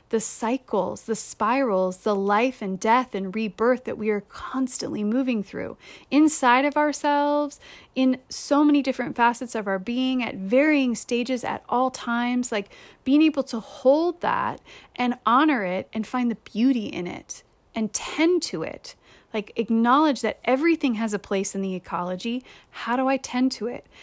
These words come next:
How do I allow it to be where it is and what it is? How do I trust? How do I trust this process of humanness? And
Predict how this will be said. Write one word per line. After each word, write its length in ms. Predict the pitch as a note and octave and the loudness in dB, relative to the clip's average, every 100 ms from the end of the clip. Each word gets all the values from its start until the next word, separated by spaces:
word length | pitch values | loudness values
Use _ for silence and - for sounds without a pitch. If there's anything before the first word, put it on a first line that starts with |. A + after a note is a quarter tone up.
| - | -10
How 180 | - C4 | 0 2
do 60 | B3+ | 4
I 80 | |
allow 520 | B3 A3 G#3 G#3 G#3+ A3 | 2 0 2 4 2 0
it 120 | - | -6
to 120 | - | -8
be 180 | F#3+ G3+ | -6 -4
where 220 | G3 G3 | -2 -2
it 80 | G3 | -2
is 240 | G3 G3 | -4 -6
and 120 | G3 G3 | -6 -6
what 140 | G3 | -6
it 140 | F#3+ | -6
is? 360 | G3+ - - - _ _ _ _ _ _ _ _ - | -6 -8 -12 -18 _ _ _ _ _ _ _ _ -8
How 120 | - | -2
do 100 | A#3+ | 0
I 60 | C4 | 0
trust? 680 | B3 - A3 G3+ - - - _ _ _ _ _ | -4 -4 -2 -2 -4 -12 -20 _ _ _ _ _
How 120 | - | -6
do 80 | C4+ | -6
I 40 | |
trust 460 | B3+ - - A3+ - | -6 -8 -6 -8 -8
this 140 | G#3 | -10
process 580 | - F#3 F#3 - - - - | -6 -4 -4 -6 -10 -14 -12
of 120 | G3 | -14
humanness? 1000 | - A3 G#3 G3+ - - - - - - _ - - - - | -8 -4 -4 -4 -6 -10 -12 -18 -18 -20 _ -20 -20 -20 -8
And 400 | B3+ B3+ B3 A#3+ | -2 0 0 -2